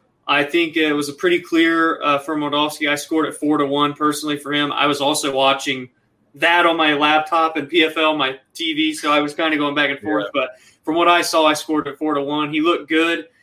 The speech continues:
Speaker 1: Tim Johnson still looked good as well, had his moments,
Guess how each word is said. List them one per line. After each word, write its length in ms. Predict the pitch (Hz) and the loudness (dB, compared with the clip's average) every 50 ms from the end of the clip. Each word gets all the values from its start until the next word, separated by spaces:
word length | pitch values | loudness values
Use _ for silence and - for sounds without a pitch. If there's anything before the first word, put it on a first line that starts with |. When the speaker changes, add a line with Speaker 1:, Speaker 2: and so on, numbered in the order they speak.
| _ _ _ | _ _ _
Speaker 1:
Tim 240 | - 202 202 190 | 0 0 0 2
Johnson 420 | 156 180 185 190 196 190 196 202 180 | 2 2 4 4 2 2 -2 -4 -6
still 320 | 135 - - 175 185 185 | -6 -4 0 2 2 2
looked 220 | 185 190 180 151 160 | 2 2 0 0 -2
good 160 | 175 180 175 | 0 0 0
as 120 | 156 147 | -2 -2
well, 220 | 156 170 180 185 170 | -2 0 0 2 2
had 140 | 170 175 | 0 -2
his 120 | 175 156 - | -2 -2 -2
moments, 560 | 151 156 165 170 175 175 170 - - - | -2 -2 0 0 -2 -4 -6 -8 -14 -16